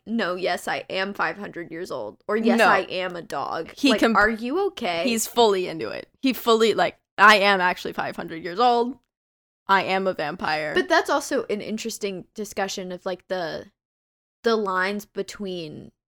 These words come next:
Speaker 1: fiction and reality. 'Cause
Speaker 2: Yeah.
Speaker 1: it's like, there's a difference between pretending to be a character and identifying with a character and then fully believing that you are them.
Speaker 2: Yeah.
Speaker 1: Like,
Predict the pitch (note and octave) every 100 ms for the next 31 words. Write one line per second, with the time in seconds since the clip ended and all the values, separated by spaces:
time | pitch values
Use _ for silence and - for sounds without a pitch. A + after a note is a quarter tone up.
0 | _ _ A3+ - G#3+ F3+ D3 D3+ F3 F3
1 | - - - _ - A3 C4 - - F4
2 | D4+ E4 E4 G3+ G#3 G#3 A3+ A3 G3 F#3
3 | _ - A3+ G#3+ F#3 F3+ F#3 F#3+ F3 F3
4 | - F3 F3 F3 F3 F3 F3+ E3+ F3+ F#3
5 | F#3 G3 F#3+ G3+ G#3+ G3 G3+ - G3+ -
6 | - G#3 F#3 F#3 _ G#3+ G3 G#3 F3+ _
7 | - F#3+ F3+ F3 F#3 E3+ - F3+ - D#3+
8 | - - - - A3 G3 G#3+ G3+ F3 E3
9 | D#3+ F3+ G#3 F#3+ -